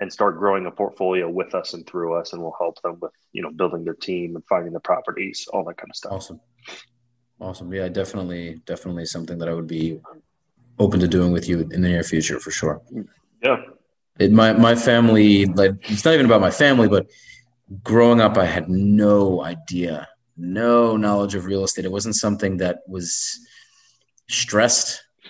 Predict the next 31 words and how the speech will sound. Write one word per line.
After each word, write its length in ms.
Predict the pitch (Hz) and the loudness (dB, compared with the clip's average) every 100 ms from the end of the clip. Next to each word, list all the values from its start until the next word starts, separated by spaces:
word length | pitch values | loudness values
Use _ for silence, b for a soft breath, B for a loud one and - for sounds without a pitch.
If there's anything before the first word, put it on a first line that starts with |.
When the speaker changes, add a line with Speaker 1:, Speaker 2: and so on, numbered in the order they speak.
| - | -10
Speaker 2:
this 160 | 90 | -6
idea 300 | 87 87 95 | -4 -2 -2
of 80 | 92 | -2
investment. 640 | 87 78 92 - 117 120 120 - | -4 -6 -4 -2 -2 -2 -4 -12
It 80 | _ | _
just 260 | - - - | -12 -12 -12
wasn't 240 | 87 76 | -14 -16
a 40 | |
thing. 320 | - 95 85 - | -14 -10 -10 -10
So, 340 | - 87 78 b b b b b _ | -8 -8 -8 b b b b b _
uh, 140 | 85 80 | -12 -10
now 240 | 78 98 | -4 -2
that 80 | 98 | 0
I'm 100 | 95 | 0
getting 480 | 90 87 85 85 80 80 _ _ _ _ _ _ _ _ _ _ _ - | -2 -4 -6 -10 -12 -16 _ _ _ _ _ _ _ _ _ _ _ -12
older, 440 | 90 85 110 - - - | -10 -6 -8 -10 -8 -4
<laughs> 540 | 117 - - - _ | -4 -6 -20 -20 _
it's, 300 | 95 98 - | -2 0 0
Speaker 1:
Yep. 160 | 95 92 | -2 -4
Speaker 2:
uh, 20 | |
becoming 460 | 87 - 107 101 | -8 -4 0 0
a 140 | 98 - | -2 -4
much, 460 | 95 101 107 107 | -2 2 2 2
much 260 | 107 98 - | -2 -4 -4
more 220 | 98 95 | -4 -2
important 380 | 90 87 90 82 | -4 -4 -8 -6
thing 140 | 90 | -8
to 100 | 87 | -6
me. 140 | 87 85 | -8 -6
So 180 | - 87 | -4 -4
I, 140 | 85 | -4